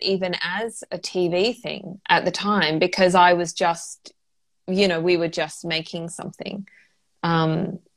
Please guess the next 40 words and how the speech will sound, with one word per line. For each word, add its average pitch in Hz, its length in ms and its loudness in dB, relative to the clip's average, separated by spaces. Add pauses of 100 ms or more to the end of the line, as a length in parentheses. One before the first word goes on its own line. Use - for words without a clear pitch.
(200)
that 185 120 8
was, 180 240 4 (140)
yeah, 202 380 2
to - 180 -2
me 196 240 6
felt 185 420 0
like 160 280 -2
it - 40 -6
was 175 140 -8
quite - 340 -8
long. 170 380 -2
But 185 160 -4
then 190 240 2
by 190 160 0
the 180 160 -2
end 233 180 -2
of 180 100 -2
it, - 220 -6 (120)
I 185 80 0
remember 185 260 0
saying 170 360 -6
to - 140 -8
Adam 165 280 0
Arkapour, 165 560 -6
the 170 180 -6 (220)
cinematographer, 175 840 -6 (400)
he, 208 320 4
he 214 120 4
just 220 140 0
said 196 140 0
to 190 80 -2
me, 180 160 0
"I, 180 160 -2 (380)
like, 196 240 2
you 214 80 4
know, 202 100 4
you 185 240 2
go 185 240 2
through 180 240 -2
these," 175 220 -2